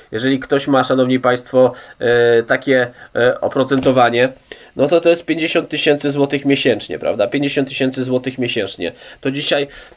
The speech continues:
a z drugiej strony opowiada się kocopoły,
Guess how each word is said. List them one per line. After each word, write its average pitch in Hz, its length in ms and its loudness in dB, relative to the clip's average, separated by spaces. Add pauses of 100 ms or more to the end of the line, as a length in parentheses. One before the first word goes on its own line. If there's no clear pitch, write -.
a 127 120 2
z 127 60 -4
drugiej 156 300 0
strony 139 340 0
opowiada 135 420 2
się 131 180 -2
kocopoły, 127 680 2